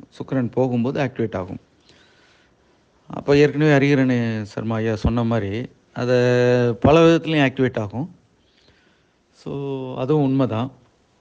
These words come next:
அப்போ அதிகமான பிந்துக்களை கொடுத்தாலும் ரொம்ப ஓவரா ஆக்டிவேட் ஆகும்,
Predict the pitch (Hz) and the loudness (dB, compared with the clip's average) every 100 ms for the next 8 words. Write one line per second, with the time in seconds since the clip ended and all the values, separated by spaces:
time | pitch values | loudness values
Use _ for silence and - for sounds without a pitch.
0 | _ _ _ _ - 135 156 143 127 139 | _ _ _ _ -6 -2 4 4 4 2
1 | - - - - _ _ _ _ _ _ | -8 -20 -20 -20 _ _ _ _ _ _
2 | _ _ _ _ _ _ _ _ - 123 | _ _ _ _ _ _ _ _ -12 -4
3 | 165 180 180 180 185 165 165 170 165 147 | 0 2 4 6 4 2 2 2 2 2
4 | - - 160 160 170 143 156 139 151 160 | -4 2 2 4 2 0 2 4 4 4
5 | 156 139 - 131 117 104 110 113 | 2 -2 -2 -4 -4 -6 -8 -10